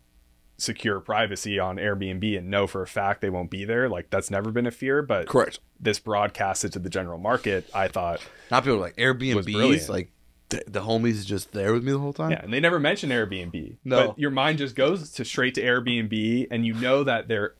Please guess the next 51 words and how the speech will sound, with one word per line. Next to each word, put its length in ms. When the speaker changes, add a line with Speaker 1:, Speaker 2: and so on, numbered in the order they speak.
Speaker 1:
is 680
an 160
option 680
to, 140
like, 320
have 180
a 60
portion 420
of 80
a 60
place 400
in 100
Airbnb. 600
Like, 320
I 100
did 180
know 160
that 200
existed. 520
Speaker 2:
Correct. 220
Speaker 1:
So 120
Speaker 2:
That's 120
what 100
I 120
did 100
when 140
I 60
was 40
Speaker 1:
it 40
was 80
very 120
Speaker 2:
broke. 140
Speaker 1:
well 100
played. 420
Speaker 2:
Like, 200
uh, 200
My-, 240
Myra 280
and 80
I, 100
when 220
we 100
were, 80
like, 220
first 400
married 260
and 120
stuff, 140
we 60
didn't 120
really 80